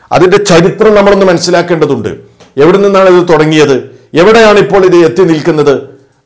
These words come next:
ഒരു ലഘുവായ നിലയ്ക്ക് ഞാൻ അതിന്റെ ചരിത്രം ഒന്ന് നിങ്ങളെ ഓർമ്മപ്പെടുത്തുകയാണ്. രണ്ടായിരത്തി ഒൻപതിൽ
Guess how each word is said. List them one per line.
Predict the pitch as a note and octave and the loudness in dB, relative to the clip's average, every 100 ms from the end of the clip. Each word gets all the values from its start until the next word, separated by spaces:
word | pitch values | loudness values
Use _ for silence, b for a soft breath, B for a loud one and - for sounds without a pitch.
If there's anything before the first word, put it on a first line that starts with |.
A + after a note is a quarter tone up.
| - | -2
ഒരു | G3+ | 0
ലഘുവായ | G3+ G3+ G3 A#3 A#3 G#3+ | 2 2 2 2 4 4
നിലയ്ക്ക് | G#3 - F#3+ | 2 2 2
ഞാൻ | F3+ F3+ | 0 2
അതിന്റെ | E3+ E3+ | 0 -2
ചരിത്രം | E3 E3 E3+ E3+ D#3+ | 0 0 0 -2 -2
ഒന്ന് | D3+ D3+ | -2 -2
നിങ്ങളെ | D3 C#3+ C#3 | 0 2 0
ഓർമ്മപ്പെടുത്തുകയാണ്. | C#3+ C3+ B2+ A#2 A2+ G#2 F#2 - b b b | 0 -4 -6 -4 -2 -2 -4 -14 b b b
രണ്ടായിരത്തി | A2 C#3 D#3 F3 F3+ F3 F3 E3 | -4 -2 0 2 2 2 0 -4
ഒൻപതിൽ | D3 C#3+ C#3+ B2 - | -2 -2 -2 -2 -4